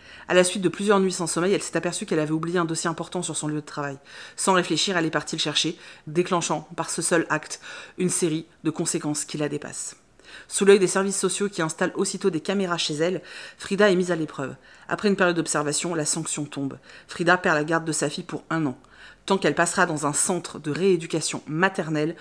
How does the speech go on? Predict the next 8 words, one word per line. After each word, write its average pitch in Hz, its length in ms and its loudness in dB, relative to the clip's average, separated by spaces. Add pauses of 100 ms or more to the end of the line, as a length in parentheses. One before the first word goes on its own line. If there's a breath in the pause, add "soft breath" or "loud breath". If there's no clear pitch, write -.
(300 loud breath)
où 170 100 4
elle 180 80 8
apprendra 180 420 2
à 165 40 4
devenir 151 560 0 (100)
une 147 280 0 (200)
bonne 135 240 -6
mère. - 280 -14